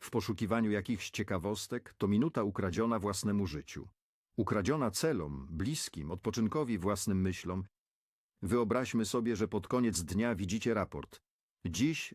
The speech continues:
straciłeś dwie godziny czterdzieści siedem minut na oglądanie krótkich nagrań z tańczącymi ludźmi i relacji z cudzych wakacji. Czy te informacje były warte prawie trzech godzin waszego jedynego, niepowtarzalnego życia? Praktyka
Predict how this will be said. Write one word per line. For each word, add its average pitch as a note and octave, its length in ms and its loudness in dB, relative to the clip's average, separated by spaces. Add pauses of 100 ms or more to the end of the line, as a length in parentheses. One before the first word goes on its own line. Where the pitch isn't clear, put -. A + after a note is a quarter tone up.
straciłeś A2+ 640 0
dwie G2 220 2
godziny A#2+ 360 2
czterdzieści G#2+ 560 0
siedem G2+ 320 2
minut G#2+ 300 4
na G2 120 4
oglądanie G2 500 2
krótkich A2 460 0
nagrań G#2+ 420 2
z - 100 -4
tańczącymi G#2 560 0
ludźmi G#2 440 2
i G2+ 80 2
relacji A2 580 0
z - 100 -6
cudzych G#2 340 0
wakacji. F2 640 -6 (640)
Czy A#2+ 120 4
te A2+ 100 2
informacje A#2 640 2
były G#2+ 240 2
warte G#2+ 340 0
prawie G2+ 300 0
trzech D#3+ 360 -4
godzin B2 340 2
waszego A2 360 0
jedynego, A2 640 2
niepowtarzalnego G2 880 0
życia? F2 440 -6 (920)
Praktyka D#3+ 640 -2